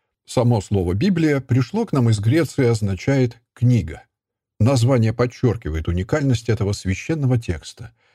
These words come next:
Он состоит из множества различных книг, написанных разными авторами на протяжении многих веков. Она делится на две большие части:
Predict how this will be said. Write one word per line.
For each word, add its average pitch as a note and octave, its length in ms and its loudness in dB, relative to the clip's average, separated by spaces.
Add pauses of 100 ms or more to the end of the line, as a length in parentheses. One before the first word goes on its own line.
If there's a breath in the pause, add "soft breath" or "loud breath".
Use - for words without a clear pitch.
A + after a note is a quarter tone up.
(120)
Он C3+ 160 2
состоит C3+ 460 0
из A2 140 2
множества C3+ 600 0
различных A#2+ 560 0
книг, C3 360 0 (240 soft breath)
написанных B2+ 580 0
разными C#3+ 480 0
авторами A2 680 2 (160 soft breath)
на A#2 140 4
протяжении A2+ 640 2
многих A#2 520 -2
веков. - 540 -4 (840)
Она G#2 280 0
делится D3+ 480 0
на G#2+ 140 2
две F#2 200 0
большие G#2+ 420 0
части: - 540 -10